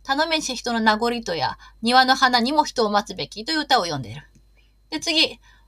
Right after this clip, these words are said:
「女のもとに久しく間からで思い立ちはべりけるに、ホトトギスのほのかに鳴けば、浮波の権中納言」。これがその主人公とおぼしき権中納言ですね。女のところに久しく、まあ、行かないで、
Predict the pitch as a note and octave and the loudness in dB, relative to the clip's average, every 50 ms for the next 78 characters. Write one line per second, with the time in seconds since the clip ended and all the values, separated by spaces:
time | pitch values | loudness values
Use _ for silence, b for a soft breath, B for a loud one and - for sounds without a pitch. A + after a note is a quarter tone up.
0 | b b - C#4+ F#4 G4 G4 G4 G4 G4 F#4+ F#4+ F#4 F#4+ F#4 F#4 D#4 D4 D4+ D4+ | b b 4 4 4 6 6 6 6 6 6 4 4 4 2 2 0 0 0 -2
1 | D4+ D4 _ _ - - - G4 G#4+ - - - - C#4+ B3+ B3+ A#3+ A#3+ C#4+ C#4 | -4 -6 _ _ -10 0 2 4 4 4 2 -4 -4 0 2 2 2 4 4 4
2 | C4+ B3+ A3 F3 D#3+ - - _ _ _ - A#3+ C4+ D4+ D#4+ D#4+ D#4 D#4 D#4 D#4 | 4 4 2 0 -2 -4 -6 _ _ _ -6 -4 -2 0 0 0 0 0 -2 -2
3 | D#4+ D4 - D4 C4 C#4+ C#4+ C#4 C#4 B3 C#4+ C#4 A#3 G#3 G#3+ B3+ C#4+ D4 D4 - | -2 0 0 0 2 2 2 0 0 -2 -4 -4 -2 -2 -2 -2 -4 -4 -4 -8
4 | b b b b b b - D4+ - G4+ G4 F#4+ F#4 F#4 E4 D#4+ D#4 - A#3 G#3 | b b b b b b -4 -2 -2 -2 0 2 0 0 2 0 -2 0 0 0
5 | G3+ D#4 D#4+ E4+ E4 D#4+ B3+ A3+ F#3+ F3+ E3+ F#3+ - A3 F#3+ F#3 A2+ - - b | 0 0 0 0 0 2 2 2 0 0 -4 -6 -6 -6 -6 -6 -6 -8 -10 b
6 | b b b b - B3+ A#3 - C#4+ C4+ C4+ B3+ C4+ E4+ E4 C4+ B3+ C4 B3+ A3 | b b b b -14 -8 -4 0 2 4 4 4 4 2 0 2 4 4 4 4
7 | G3+ - G#3 F#3+ F3+ F3 D#3+ - - B2+ - - - _ _ _ _ _ _ _ | 2 -2 -4 -6 -6 -8 -10 -12 -12 -14 -16 -16 -18 _ _ _ _ _ _ _
8 | _ _ _ - F4 F4+ F#4 F4+ F4+ F4+ F4+ F4 E4+ F4 - D#4+ D#4+ D4+ E4+ F4 | _ _ _ 0 2 2 4 4 2 2 2 0 0 -2 -2 -2 -2 -2 -2 -4
9 | E4+ D#4+ - C#4 B3+ A#3 A#3 - A#3 A3 A3 A#3+ C4+ - - - B3+ A3+ G3 G3 | -4 -2 0 0 0 0 0 0 0 2 2 0 -2 -2 -4 -4 -2 -4 0 2
10 | B3+ C4 A#3+ A3+ - F#3 F3 E3+ D#3+ D3+ - C3 - B3 - - A#3+ G#3+ - - | 2 2 2 2 0 -2 -4 -2 -4 -4 -4 -8 -10 -8 -6 -2 -2 -2 -2 -2
11 | B B B B B B - D4 D#4+ E4+ E4 E4 F4 E4 E4 E4+ D#4 E4+ E4+ D4+ | B B B B B B 2 4 4 4 4 2 2 0 -2 -2 -2 -2 -2 -2
12 | C4+ B3+ B3+ A#3+ - D4+ D#4+ - - - A#3 G#3 G3 F3+ F3+ F#3 - C4 C4+ C#4 | 0 -2 0 2 2 2 2 2 0 -4 -2 0 2 2 0 2 2 2 4 6
13 | C#4+ C#4+ C#4 A#3+ D3+ A#2 G#2 - | 6 4 4 2 0 -4 -8 -10